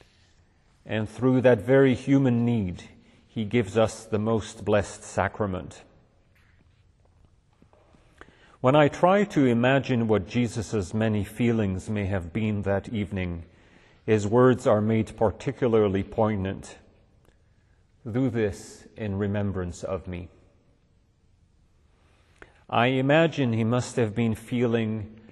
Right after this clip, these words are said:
fear and sadness. At the same time, he must have trusted in God and longed for God.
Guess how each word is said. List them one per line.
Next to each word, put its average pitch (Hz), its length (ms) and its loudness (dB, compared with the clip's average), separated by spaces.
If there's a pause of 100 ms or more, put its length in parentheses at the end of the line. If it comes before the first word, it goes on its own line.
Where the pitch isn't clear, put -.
(240)
fear 139 840 -2
and 101 160 -6
sadness. 117 840 0 (600)
At 101 180 -6
the 107 80 -6
same 123 360 -2
time, 123 480 0
he 113 120 -2
must 110 320 -4
have 110 220 -4
trusted 123 480 -2
in 110 160 -2
God 117 500 2
and 107 260 -8
longed 120 540 -4
for 104 220 -6
God. 95 480 -4